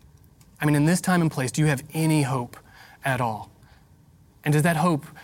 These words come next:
that you have, does it have anything to do with who Jesus is and, and what he has done? If you shared that hope, if the answer is yes and you shared that hope, it could change the trajectory of people's lives. The commentator, uh, Eugene Boring,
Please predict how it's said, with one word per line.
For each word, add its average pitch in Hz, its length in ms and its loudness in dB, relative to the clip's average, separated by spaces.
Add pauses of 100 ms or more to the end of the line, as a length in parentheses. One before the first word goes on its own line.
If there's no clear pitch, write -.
(260)
that 147 100 -2
you 139 120 -2
have, 131 180 -2
does 127 140 -4
it 139 80 -4
have 139 180 -6
anything 185 420 0
to 135 80 -4
do 127 180 -4
with 123 140 -8
who 139 120 -4
Jesus 147 420 0
is 127 240 -4 (260)
and, 135 120 -6
and 131 160 -2
what 131 180 -4
he 139 300 -6
has 120 260 -8
done? 110 320 -14 (240)
If - 140 -2
you 190 100 4
shared 143 540 -4 (120)
that 143 420 -2
hope, - 400 -6 (600)
if - 80 -20
the 123 60 -10
answer 160 180 -2
is 175 140 0
yes 139 200 -2
and 127 80 -6
you 120 60 -6
shared 143 400 -4 (240)
that 131 200 -4
hope, 117 300 -12
it 143 140 -6
could 131 140 -6
change 147 340 -2
the - 80 -8
trajectory 127 640 -6 (240)
of 120 140 -12
people's 127 420 -8
lives. 120 320 -6
The 127 100 -10
commentator, 131 720 -6 (720)
uh, - 220 -20 (260)
Eugene 143 500 0
Boring, 117 440 -8